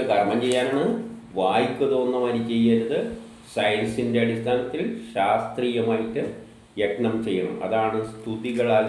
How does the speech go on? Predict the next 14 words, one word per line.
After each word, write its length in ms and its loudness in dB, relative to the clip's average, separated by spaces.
യജ്ഞം 280 -4
നടക്കുക. 360 -6
അതിലൂടെ 440 4
ദീർഘായുസ് 1000 4
നേടും. 320 -4
അതുകൊണ്ട് 320 2
ലോകത്തിന് 500 0
നല്ലൊരു 400 4
ദീർഘായുസ്, 600 -2
നമുക്കും 400 -2
ദീർഘായുസ് 500 0
ഉണ്ടാകും, 380 0
ഈ 20 6
സമൂഹം 500 6